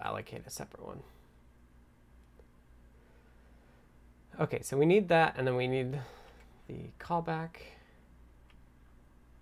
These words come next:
Let's just call it the same thing. Let's copy these two things. This is what I've been doing a lot of.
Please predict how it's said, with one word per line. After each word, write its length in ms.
Let's 300
just 380
call 300
it 80
the 80
same 580
thing. 640
Let's 140
copy 320
these 240
two 140
things. 300
This 100
is 60
what 160
I've 140
been 120
doing 180
a 60
lot 220
of. 180